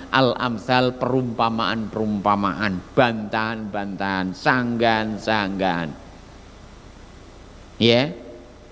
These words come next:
Wahia, sanggahan tersebut apa? Halakana malakan. Inginnya Nabi adalah malaikat, bukan manusia. Sehingga kok Nabi mangan panganan, mer-, menurut mereka adalah aneh.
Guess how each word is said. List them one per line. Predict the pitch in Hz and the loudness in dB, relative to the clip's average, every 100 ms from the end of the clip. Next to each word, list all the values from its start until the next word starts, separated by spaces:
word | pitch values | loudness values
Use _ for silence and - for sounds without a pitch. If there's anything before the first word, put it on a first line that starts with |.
| - - - - | -20 -20 -12 6
Wahia, | 180 180 254 302 254 185 160 | 8 8 6 6 4 0 -2
sanggahan | 240 226 226 247 | -2 0 0 0
tersebut | 247 226 233 294 | -2 -4 -2 0
apa? | 294 269 269 240 240 123 | 2 2 2 2 0 -2
Halakana | 135 160 170 160 156 139 147 165 156 147 | 4 4 6 4 4 2 0 0 0 0
malakan. | 139 131 120 113 117 104 107 147 | 2 4 4 4 0 0 -4 -4
Inginnya | 147 151 143 165 | -4 -4 -4 -4
Nabi | 156 143 123 151 | -4 -4 -4 -4
adalah | 127 135 131 | -2 -2 -2
malaikat, | 131 127 127 123 110 - | -2 0 0 -2 -4 -4
bukan | 120 139 143 | -4 -2 -2
manusia. | 135 160 214 320 - - - - - 135 117 87 80 - - - - - - - - - - | 0 2 0 -2 -10 -18 -18 -16 -4 2 2 0 -6 -14 -18 -20 -20 -20 -20 -20 -20 -20 -8
Sehingga | - 135 151 160 | 4 6 8 6
kok | 160 | 2
Nabi | 156 156 147 175 160 | 2 2 2 2 2
mangan | 151 151 160 160 | 0 -2 0 0
panganan, | 156 160 160 160 160 151 151 - | 4 4 2 -2 0 0 -2 -8
mer-, | 165 160 165 156 | -6 -2 -2 -4
menurut | 170 180 196 | -4 0 0
mereka | 202 208 208 202 | -2 -6 -6 -6
adalah | 185 185 180 180 | -4 -4 -4 -6
aneh. | 175 147 | -8 -10